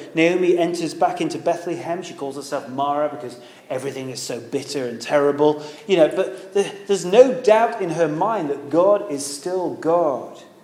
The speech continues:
Same here. But literally, the psalmist is saying that he feels like he's lost the face of God. He seems to have lost any sense of personal relationship with God. "Where can I go to meet with God?" he says.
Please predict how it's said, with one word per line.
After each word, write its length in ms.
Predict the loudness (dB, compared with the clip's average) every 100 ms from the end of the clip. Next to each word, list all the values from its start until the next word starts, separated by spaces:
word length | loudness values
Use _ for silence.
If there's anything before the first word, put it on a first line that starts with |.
| -20 _ _ _ -20 -20 _
Same 300 | -12 -8 -6
here. 340 | -2 -2 -2 -4 -12 -18 -20 -20 _ _ _ _ _ _ _
But 100 | -2
literally, 440 | 0 -2 -2 0 0
the 120 | 0
psalmist 460 | 0 0 0 -2 -6
is 80 |
saying 300 | -4 -2 2
that 180 | 2 2 0 -12 -18 -20 -16
he 100 | -14
feels 320 | -6 -2 -2
like 100 | -2
he's 220 | -6 -2
lost 200 | 0 0
the 60 | -4
face 600 | -8 -2 0 0 -4 -4
of 200 | -4 -2
God. 540 | 4 4 4 2 -4 -14 -20 -10 -4
He 80 |
seems 300 | 0 2 2
to 80 | 4
have 80 | 4
lost 200 | 4 0
any 160 | -2 0
sense 200 | 0 -2
of 120 | -4
personal 480 | 2 4 4 4 8
relationship 760 | 10 10 8 6 -2 4 4 4
with 180 | 0
God. 280 | 4 2 8
"Where 260 | 6 6 0
can 280 | -2 -2 0
I 160 | 0
go 420 | 2 6 8 6 2 -8 -10
to 140 | 2 2
meet 480 | 4 2 0 -2 2
with 260 | 2 4
God?" 460 | 4 6 4 -2 -10
he 160 | -12
says. 720 | -10 -6 -8 -8 -16 -18 -20